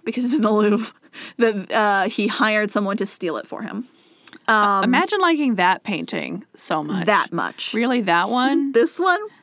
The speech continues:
Speaker 2: That
Speaker 1: Hmm.
Speaker 2: one. On the other hand, the way this museum is set up,
Speaker 1: Yeah.
Speaker 2: the only reason their walls aren't bare is because the good people of Paris have just failed to steal all of them
Speaker 1: Right.
Speaker 2: out from under them.
Speaker 1: Hundred percent.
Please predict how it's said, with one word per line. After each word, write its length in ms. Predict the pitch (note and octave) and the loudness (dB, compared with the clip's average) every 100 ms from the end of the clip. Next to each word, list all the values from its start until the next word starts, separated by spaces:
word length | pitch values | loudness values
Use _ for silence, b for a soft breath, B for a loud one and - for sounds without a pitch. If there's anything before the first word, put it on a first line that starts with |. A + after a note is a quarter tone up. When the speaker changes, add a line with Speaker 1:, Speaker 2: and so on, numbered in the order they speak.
| _ | _
Speaker 2:
That 220 | A3+ G#3+ F#3+ | -2 -2 -2
Speaker 1:
Hmm. 40 | |
Speaker 2:
one. 220 | E3+ B3+ - | -2 -2 0
On 100 | D4+ | 0
the 140 | E4 | 0
other 260 | C4 C#4 C#4 | 0 0 0
hand, 540 | B3+ G#3 F#3+ F3+ F3 - B B B B B - | 0 0 0 -2 -6 -10 B B B B B -6
the 160 | G3 A3 | 0 0
way 440 | G3+ C4+ C#4 C4 | 2 2 2 0
this 1120 | G#3 A3+ A3+ A3+ A3 G#3+ G3+ G3+ A#3 - - | -2 -4 -2 -2 -2 -2 -4 -6 -8 -10 -8
museum 680 | A#3+ B3 A3 G#3 A3 A3 G#3+ | -4 -4 -4 -2 -2 0 0
is 160 | F#3 - | -2 -6
set 280 | - F#3+ F3 | -2 0 2
up, 320 | E3+ A3 _ B | 2 0 _ B
Speaker 1:
Yeah. 160 | G3+ F#3 | -4 0
Speaker 2:
the 60 | E4+ | 2
only 180 | F#4 | 2
reason 360 | E4 E4 D#4+ D4 | 2 2 2 2
their 140 | A3 G#3 | 2 4
walls 380 | G3 G3+ G#3 | 4 4 2
aren't 340 | - F#3 E3+ E3 | 0 0 0 -2
bare 360 | D3+ E3+ F#3+ | 0 0 0
is 180 | G3+ F#3+ | -2 -4
because 480 | G3 G3+ G#3+ F#3+ - - | -4 -2 -2 -2 -8 -10
the 240 | F#3+ G#3+ | -2 -2
good 260 | G#3 D4 B3 | 0 -4 -4
people 320 | - A#3+ G#3+ | -6 -2 0
of 120 | F3 | -2
Paris 340 | - G#3+ G3+ G3+ | 0 0 0 0
have 140 | F#3+ | -2
just 320 | F#3 F3+ - b b b _ | -2 -4 -12 b b b _
failed 500 | - G#3+ G#3+ G#3 G3 | -2 2 4 2 0
to 100 | G3 | -6
steal 400 | - - G#3 F#3+ | -4 -2 0 2
all 220 | D#3 C#3+ | 0 -2
of 120 | A#2+ - | -4 -4
them 220 | B2+ G#3 | -4 0
Speaker 1:
Right. 220 | F#3 A2+ | 0 0
Speaker 2:
out 160 | D#3+ - | -2 -2
from 160 | G3 | -4
under 300 | G3 G3+ D#3 | -2 -2 -2
them. 100 | G2+ | -2
Speaker 1:
Hundred 220 | - B3+ A3+ | 0 0 0
percent. 460 | G3 - C3+ - | -4 -4 -4 -6